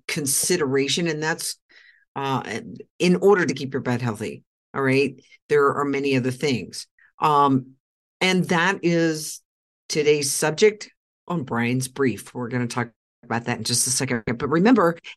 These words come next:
every Thursday night here at Raw Dog Food and Company, we have a yappy hour. Yes, we do. From six P M to midnight, uh, that's when we put things on sale. So you wanna come over, hit our sale page.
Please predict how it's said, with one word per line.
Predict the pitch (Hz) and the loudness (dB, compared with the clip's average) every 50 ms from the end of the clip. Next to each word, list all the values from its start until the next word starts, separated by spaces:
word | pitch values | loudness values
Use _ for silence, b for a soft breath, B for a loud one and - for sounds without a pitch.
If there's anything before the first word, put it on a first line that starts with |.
| B | B
every | 240 226 196 196 180 | 0 4 4 4 4
Thursday | 180 - 196 190 196 196 180 190 175 165 | 4 0 0 2 2 2 2 0 -4 -6
night | 160 151 151 165 185 185 170 156 139 139 | -4 -4 -4 -4 -4 -4 -4 -4 -6 -10
here | - - - 185 175 170 156 - | -14 -8 -2 0 2 2 2 0
at | 135 139 135 135 | -2 -4 -6 -4
Raw | 135 131 127 | -4 -4 -4
Dog | 127 135 123 120 117 | -2 -2 -4 -4 -4
Food | - 135 127 120 | -2 -2 -2 -2
and | 117 117 | -2 -6
Company, | - 120 113 135 139 156 156 | -6 -8 -6 -4 -6 -6 -4
we | 151 160 170 | -2 0 0
have | 175 175 165 | 0 2 0
a | 160 | -2
yappy | 127 120 123 123 120 123 143 139 180 185 190 - | -4 -2 0 0 2 0 0 0 -2 -4 -4 -2
hour. | - 156 156 185 208 196 160 135 | -2 -2 -2 0 0 -2 0 0
Yes, | 131 120 120 139 151 156 - | -2 0 0 -2 -2 -4 -8
we | - 147 143 | -8 -10 -6
do. | 131 135 123 113 | -2 -2 -2 -2
From | - 135 127 | -2 -4 -4
six | 127 - 208 196 - | -2 -2 -4 -4 -6
P | - - 185 175 170 - | -8 -8 -8 -8 -6 -4
M | 156 165 165 165 | -4 -4 -4 -2
to | - 170 151 | -2 -2 -2
midnight, | 143 143 151 185 214 202 170 147 147 147 165 180 175 - B B B B B B B B B B | -2 0 0 2 2 2 2 0 0 0 -2 -2 -4 -8 B B B B B B B B B B
uh, | - 151 147 147 | -4 -2 -2 0
that's | 147 170 190 190 - | 0 -2 -2 -2 -2
when | 220 220 | -2 0
we | 214 214 | 2 0
put | 214 214 - 185 180 180 | 0 0 -4 -6 -6 -6
things | - 160 156 151 135 - | -6 -6 -6 -4 -6 -6
on | - 143 143 135 | -4 -4 -2 -2
sale. | 135 - 156 147 135 117 113 | -2 0 0 2 0 0 -2
So | - - 131 | -2 -2 -2
you | 127 120 | -2 0
wanna | 127 120 120 120 | 0 -2 -4 -4
come | - 160 160 170 | -4 -6 -2 -2
over, | 180 180 165 170 170 | -2 -2 0 -2 -2
hit | 156 160 160 156 - | -2 -2 -4 -4 -2
our | - 147 139 | -2 -2 -2
sale | 131 - - 156 151 151 156 147 | -2 -4 -2 -2 -2 -2 -4 -6
page. | - - 156 151 151 151 147 147 143 135 - | -6 -2 0 2 2 2 0 0 -4 -6 -10